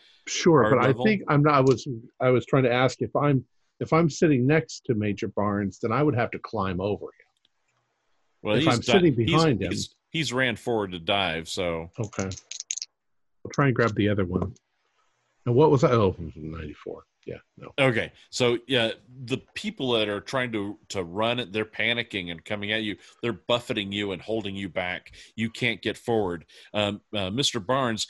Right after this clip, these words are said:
Speaker 2: he does get forward, and he, and he gets in this, and now there's purple smoke all in your face. Uh, I need you to make a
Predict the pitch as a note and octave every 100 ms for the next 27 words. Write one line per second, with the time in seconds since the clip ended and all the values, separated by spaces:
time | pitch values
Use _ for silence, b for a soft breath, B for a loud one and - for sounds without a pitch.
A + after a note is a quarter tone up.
0 | B - D3 A#2 C#3 D3+ - C3 B2 -
1 | C3+ B2+ A2+ F2+ G#2 A2+ G#2+ A2 G2+ C#3
2 | C3 G#2+ A2+ A2 B B - A2 C3+ C3+
3 | - G#2 - - G3 - G2 - B2 C3+
4 | A2+ - B2+ C#3 C3+ C#3 A#2+ F#2+ - -
5 | A2+ F#2 - B B B - G#2+ G#2 D2+
6 | C3 C#3 C3 A2+ A2+ B2 C3 - G#2+ F#2+
7 | G#2 - F2+ F2 F2+